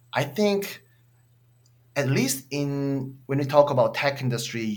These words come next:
U S is a leading company about all the technologies and new,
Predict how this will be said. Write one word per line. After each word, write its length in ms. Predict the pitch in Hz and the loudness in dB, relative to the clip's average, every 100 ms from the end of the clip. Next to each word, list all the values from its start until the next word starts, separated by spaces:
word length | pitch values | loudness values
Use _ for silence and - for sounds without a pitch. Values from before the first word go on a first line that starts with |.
| 131 | 0
U 120 | 151 | 2
S 240 | 123 120 110 | 2 0 -6
is 160 | 107 | -4
a 140 | 110 104 | -2 -2
leading 540 | 104 120 110 107 104 | -2 -4 -4 -4 -6
company 640 | - - 127 127 120 98 | -8 -2 -2 0 -4 -4
about 380 | 90 87 92 92 92 | -6 -4 -2 -2 -2
all 160 | 104 104 | -6 -6
the 80 | |
technologies 880 | 104 113 - 117 131 131 127 127 123 - | -8 -8 -6 -2 0 0 0 -2 -4 -8
and 300 | 104 101 101 | -6 -4 -2
new, 360 | 113 120 120 | -2 -2 -2